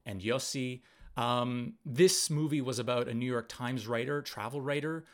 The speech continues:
who comes to Tel Aviv after suffering a tragedy, um, and sort of gets to know the energy of the city, and he develops a relationship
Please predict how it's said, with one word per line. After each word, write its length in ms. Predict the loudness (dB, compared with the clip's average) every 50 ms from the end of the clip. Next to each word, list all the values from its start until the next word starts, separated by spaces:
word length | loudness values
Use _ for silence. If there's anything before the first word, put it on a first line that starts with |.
| -20 -20 _ -8
who 120 | -8 -6
comes 220 | -4 -2 -4 -4 -4
to 80 | -6 -8
Tel 220 | -6 -4 -4 -4 -2
Aviv 320 | -2 -2 -2 -2 -2 -2
after 220 | -4 -6 -6 -8
suffering 380 | -6 -6 -6 -6 -6 -8 -10 -10
a 60 | -10
tragedy, 720 | -10 -2 0 2 2 2 2 0 0 0 0 -2 -4 -6 -10 -14 -20 -20 -20 _ _ -12 -10
um, 500 | -8 -8 -8 -8 -10 -10 -10 -12 -14 -16 -16 -18 -20 -14 -8
and 160 | -6 -4 -2
sort 160 | 0 0 0
of 40 | 2
gets 200 | 0 0 -2 -2
to 80 | -4 -2
know 180 | -2 -2 -2 -2
the 140 | -2 -2 -2
energy 360 | -2 -2 -4 -4 -4 -4 -4
of 80 | -4 -4
the 60 | -4
city, 640 | -2 -2 -2 0 0 -2 -2 -2 0 -2 0 0 -2
and 240 | -2 -2 -4 -6 -8
he 220 | -8 -8 -6 -6 -6
develops 360 | -6 -2 0 0 0 0 -2 -6
a 40 |
relationship 640 | -6 -6 -6 -6 -6 -6 -6 -8 -6 -6 -6 -6 -8